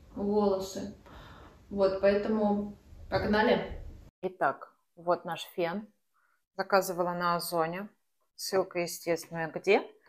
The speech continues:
В описании под видео. Это укус кролика.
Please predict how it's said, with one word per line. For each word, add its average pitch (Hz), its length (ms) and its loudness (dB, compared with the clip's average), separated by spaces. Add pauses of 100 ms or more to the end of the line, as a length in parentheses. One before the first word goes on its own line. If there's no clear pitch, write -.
(340)
В 170 200 0
описании 381 920 6
под 349 220 4
видео. 254 540 2 (140)
Это - 500 0
укус - 480 -10 (200)
кролика. 131 540 -2